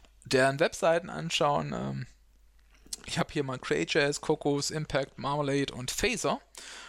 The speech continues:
Und ich, äh, switch jetzt einfach mal auf den Browser und gehe mal hier einfach in den Fullscreen-Modus. So, das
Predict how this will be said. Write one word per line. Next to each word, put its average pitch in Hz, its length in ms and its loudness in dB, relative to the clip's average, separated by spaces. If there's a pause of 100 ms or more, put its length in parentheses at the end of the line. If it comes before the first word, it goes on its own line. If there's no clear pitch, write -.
(120)
Und 151 160 2
ich, 156 120 0
äh, 147 360 4 (160)
switch - 340 -4
jetzt - 100 -6
einfach 147 220 -2
mal 147 140 4
auf - 140 -4
den 131 140 -6
Browser 165 460 2 (2250)
und 123 320 -4
gehe 131 160 0
mal 123 180 0
hier 101 260 -2
einfach 117 280 -2
in 120 80 -4
den 120 80 -4
Fullscreen-Modus. 135 1120 0 (460)
So, 151 220 4 (320)
das - 380 0